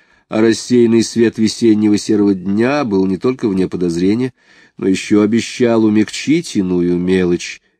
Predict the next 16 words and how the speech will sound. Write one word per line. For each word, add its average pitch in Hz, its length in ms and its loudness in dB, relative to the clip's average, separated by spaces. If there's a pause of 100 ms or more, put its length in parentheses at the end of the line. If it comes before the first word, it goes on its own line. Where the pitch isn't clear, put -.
которая 92 320 0
в 87 100 0
яркую 92 560 0
погоду 90 420 -2
не 92 160 -2
преминула 90 580 -4
бы 90 140 -4
объявиться. 85 760 -8 (160)
Всё 220 400 0 (100)
могло 156 300 -4
быть 117 180 -6
этой 101 200 -8
мелочью. 90 480 -6 (420)
Цвет 123 380 0
дома, 135 500 2
например, 98 520 -2